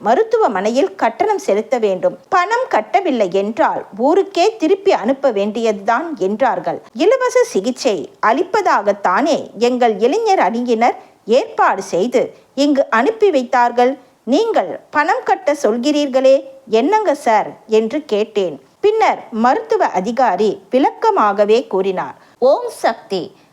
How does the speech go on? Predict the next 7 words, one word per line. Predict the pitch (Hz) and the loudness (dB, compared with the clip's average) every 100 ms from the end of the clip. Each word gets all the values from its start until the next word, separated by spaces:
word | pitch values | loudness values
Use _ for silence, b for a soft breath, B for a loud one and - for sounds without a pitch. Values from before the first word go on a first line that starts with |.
| b | b
அந்த | 294 320 311 | -2 0 0
இரு | 277 392 508 - | 2 2 2 2
குழந்தைகளுக்கும் | 220 262 330 226 190 196 - 427 440 B B | -2 0 -2 0 0 0 -2 -4 -6 B B
இலவச | 233 349 508 381 277 196 | 0 2 2 0 0 -2
சிகிச்சை | 262 247 381 - 196 | -2 -2 -2 -2 -2
தான், | 233 214 160 - _ | 0 0 -2 -12 _
ஆனால் | 277 359 453 277 - | 2 2 2 -2 -4